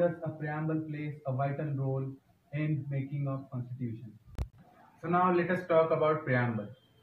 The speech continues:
First of all, I would like to remind you that preamble is a paragraph which is written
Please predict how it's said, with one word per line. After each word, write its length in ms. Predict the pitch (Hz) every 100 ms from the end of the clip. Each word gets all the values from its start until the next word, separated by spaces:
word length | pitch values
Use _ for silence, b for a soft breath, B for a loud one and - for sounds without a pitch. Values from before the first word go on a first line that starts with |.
| _ _ _
First 220 | 160 160
of 180 | 180 165
all, 140 | 170 160
I 100 | 151
would 200 | 151 143
like 220 | 143 -
to 60 | 151
remind 400 | 135 156 156 131
you 200 | 131 139
that 220 | 131 -
preamble 640 | 143 151 165 143 135 143 151 - _ -
is 160 | 131
a 40 | 156
paragraph 520 | 143 135 135 107 101 - _ _ _ _
which 180 | 143 135
is 160 | 156 151
written 420 | 147 139 135